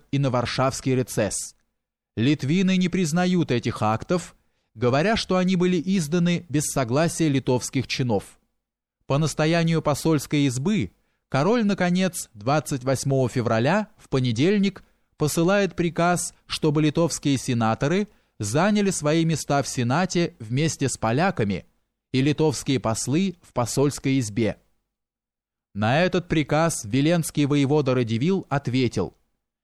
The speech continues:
«Если поедем, то к королю, а не к польским сенаторам». Тоже ответил жмутский староста Хаткович. Князь Василий Острожский, воевода киевский, сказал: «Сегодня не можем собраться,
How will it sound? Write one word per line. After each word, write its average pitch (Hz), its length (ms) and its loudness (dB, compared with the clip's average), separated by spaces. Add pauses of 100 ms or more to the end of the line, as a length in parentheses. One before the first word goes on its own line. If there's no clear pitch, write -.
(140)
«Если 156 520 0
поедем, 160 640 0
то 151 220 0
к - 100 -20
королю, 147 500 0 (200)
а 107 100 -2
не 135 140 0
к - 80 -20
польским 139 460 0
сенаторам». 110 680 -2 (640)
Тоже 196 360 2
ответил 185 460 0
жмутский 147 540 0
староста 160 560 -2
Хаткович. - 800 -2 (800)
Князь 139 420 0
Василий 139 420 0
Острожский, 131 840 -2 (180)
воевода 131 540 2
киевский, 165 560 -2
сказал: 113 580 -2 (640)
«Сегодня 156 600 0
не 165 100 2
можем 165 340 0
собраться, 113 800 -2